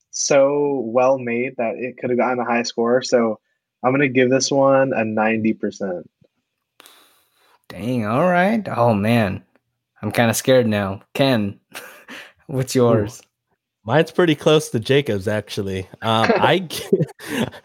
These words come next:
Speaker 3: I didn't wanna
Speaker 2: No.
Speaker 3: overthink this one like last week. Last week, I, I was trying to trick myself, and I tricked myself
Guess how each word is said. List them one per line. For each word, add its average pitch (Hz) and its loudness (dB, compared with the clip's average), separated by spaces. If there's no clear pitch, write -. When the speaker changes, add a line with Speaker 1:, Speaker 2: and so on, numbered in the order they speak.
Speaker 3:
I 151 4
didn't 220 4
wanna 226 4
Speaker 2:
No. 165 4
Speaker 3:
overthink 151 2
this 156 0
one 160 2
like 117 2
last 110 -2
week. 135 0
Last 147 0
week, 156 0
I, 120 2
I 110 0
was 117 0
trying 127 2
to 104 0
trick - -4
myself, 139 2
and 113 -2
I 107 2
tricked - -6
myself 117 0